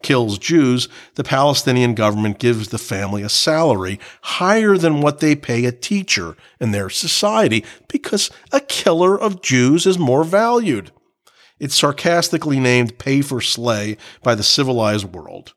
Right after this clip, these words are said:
American aid, of course, is used to pay this blood money. That's nice, right? That's liberal.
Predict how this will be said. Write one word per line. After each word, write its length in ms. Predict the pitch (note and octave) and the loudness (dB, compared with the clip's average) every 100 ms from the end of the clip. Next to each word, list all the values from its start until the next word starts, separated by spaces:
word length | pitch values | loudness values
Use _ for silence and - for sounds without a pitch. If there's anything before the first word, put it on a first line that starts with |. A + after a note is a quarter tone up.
| _ _ | _ _
American 500 | B2 B2 B2 A#2+ A2+ | 0 4 4 2 2
aid, 240 | A2+ A#2 G#2+ | 2 2 0
of 120 | G2 | -4
course, 300 | - F#2+ - | -10 -10 -8
is 160 | G2 F#2+ | -8 -4
used 280 | A2+ G#2+ | -4 -4
to 60 | A2+ | -8
pay 260 | - G2 F#2+ | -10 -10 -8
this 180 | G2 | -10
blood 300 | - D#3+ D#3 | -8 -4 -4
money. 320 | G2+ E2+ - - _ _ _ _ - | -4 -10 -14 -20 _ _ _ _ -20
That's 240 | - - | -8 -2
nice, 340 | A2+ A2 A2 - | 0 2 0 0
right? 320 | C#3 B3+ D4+ _ _ _ _ _ _ _ _ | 2 2 -2 _ _ _ _ _ _ _ _
That's 220 | D#4+ D#4+ | -4 -2
liberal. 400 | D#4+ E4+ D3 E2 | 0 0 0 -6